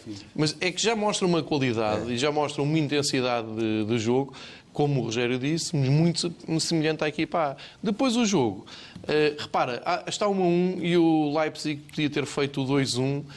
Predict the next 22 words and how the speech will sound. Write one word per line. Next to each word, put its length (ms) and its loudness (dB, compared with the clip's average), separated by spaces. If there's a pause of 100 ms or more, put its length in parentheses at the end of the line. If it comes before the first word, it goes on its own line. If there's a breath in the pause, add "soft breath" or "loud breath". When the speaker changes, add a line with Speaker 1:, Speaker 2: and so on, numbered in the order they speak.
(120)
Speaker 2:
se 300 0
não 100 2
fosse 280 -4
um 60 -2
falhanço 380 -2
escandaloso 720 -4
de 80 -2
um, 640 0
de 100 0
um 120 2
jogador 580 0 (380 loud breath)
deles, 580 0
que 80 -4
eu 180 0 (100)
até 200 -2
pensei 280 -4
que 60 -10
tinha 120 -2
sido 200 -2
um 60 -2
corte 400 -6
do, 440 2